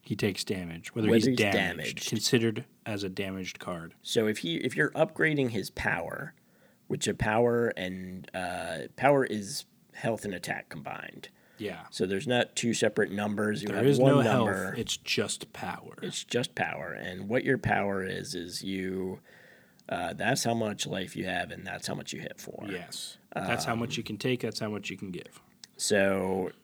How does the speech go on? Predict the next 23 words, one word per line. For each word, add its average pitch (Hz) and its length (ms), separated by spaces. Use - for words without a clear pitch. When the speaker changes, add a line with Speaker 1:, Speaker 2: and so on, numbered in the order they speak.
Speaker 2:
you 101 160
know, 90 420
Zizix, 123 800
if - 180
he's 110 580
up - 200
to - 100
twelve 196 600
and 98 300
he 95 200
attacks 180 400
someone 131 440
and 98 340
he 110 160
takes 95 300
five - 300
damage, 135 600
is 113 360
he 104 600
Speaker 1:
Damaged. 87 480
Speaker 2:
is 131 140
he 135 100
damaged? - 600